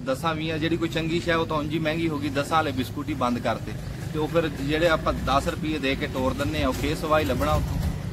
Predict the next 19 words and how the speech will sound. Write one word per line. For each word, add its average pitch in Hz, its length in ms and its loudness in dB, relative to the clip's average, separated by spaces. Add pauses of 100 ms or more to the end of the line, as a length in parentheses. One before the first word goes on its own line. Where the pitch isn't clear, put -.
(200)
ਚੰਗੀ 143 220 2
ਸ਼ੈ 139 180 4
ਤਾਂ 135 140 2
ਲੱਭਦੀ 117 320 2
ਕੋਈ 120 180 0
ਨਹੀਂ। - 400 -2
ਤੇ 131 120 -2 (100)
ਉਹ 151 260 2 (220)
ਜੇ 147 100 2
ਤੁਸੀਂ - 240 -2
ਕਹੋ 165 240 2
ਵੀ 185 120 0
ਸਰਕਾਰੀ 147 520 2
ਅਦਾਰਿਆਂ 135 380 4
ਨੇ 156 80 -2
ਆ 143 120 4
ਕੇ 139 140 -4
ਚੈੱਕ 139 300 0
ਕਰਨਾ 120 300 -2